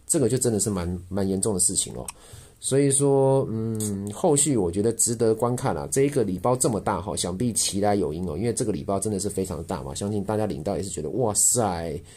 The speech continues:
十，十抽哈，占星抽，然后又八八八八什么的，这个，这个礼包真的是非常的重量级。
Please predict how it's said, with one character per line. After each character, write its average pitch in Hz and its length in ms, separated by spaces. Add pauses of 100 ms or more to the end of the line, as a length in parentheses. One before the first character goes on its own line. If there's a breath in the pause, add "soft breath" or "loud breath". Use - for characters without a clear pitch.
(100 loud breath)
十， 123 500 (120)
十 123 340
抽 131 380
哈， 117 160
占 117 200
星 117 220
抽， 113 260
然 101 140
后 113 160
又 117 100
八 117 240
八 113 160
八 113 160
八 107 160
什 107 140
么 76 120
的， 82 220 (380 loud breath)
这 - 100
个， 110 200
这 123 100
个 135 60
礼 92 100
包 104 160
真 110 100
的 107 80
是 104 80
非 110 140
常 90 140
的 85 80
重 95 160
量 85 180
级。 - 240